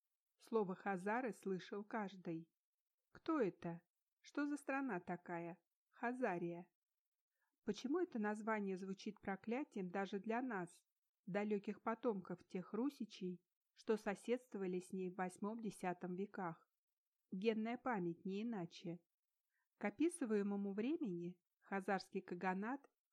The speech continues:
со столицей городом Итиль, стоящим на Волге, был одним из сильнейших в своем регионе. Его власть распространялась на все Причерноморье,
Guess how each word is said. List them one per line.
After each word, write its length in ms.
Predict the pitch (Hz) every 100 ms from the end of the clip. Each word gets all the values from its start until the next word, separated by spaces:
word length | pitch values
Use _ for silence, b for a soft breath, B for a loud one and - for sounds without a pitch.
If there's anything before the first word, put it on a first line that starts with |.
| -
со 80 | 190
столицей 580 | - 202 202 180 -
городом 520 | 175 190 180 160 175 -
Итиль, 500 | 196 185 - 277 302 _ _ -
стоящим 640 | - 196 196 180 - 190
на 140 | 185 190
Волге, 540 | 202 180 165 175 170 _ _ _ _ _ _
был 180 | 196 196
одним 320 | 202 202 269 302
из 80 | -
сильнейших 560 | 311 294 233 180 196 -
в 40 |
своем 440 | - 190 185 175
регионе. 720 | 175 180 196 214 196 175 175 - _ _ _ _ _ _ -
Его 340 | 214 220 214
власть 340 | 202 220 262 247
распространялась 1000 | 202 - 190 - 208 202 226 262 214
на 120 | 208 196
все 180 | -
Причерноморье, 1080 | 196 208 202 208 214 226 240 226 190 185 185